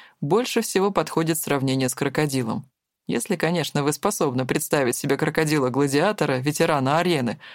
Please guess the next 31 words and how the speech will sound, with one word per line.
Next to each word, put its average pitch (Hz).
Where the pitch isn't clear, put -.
покрытого 214
бесчисленными 160
шрамами 190
и -
оттого 165
выглядящего 170
еще 135
смертоносней. 135
Именно 240
он 214
порождает 185
дополнительный 165
поток 156
воздуха, 160
который 151
сбивает 147
черный 190
полиэтиленовый 135
пакет 131
с -
траектории 147
полета. 135
Миг, 220
и 151
вольный 254
странник 226
распластан 190
по 175
хищной 185
морде 170
зверя, 185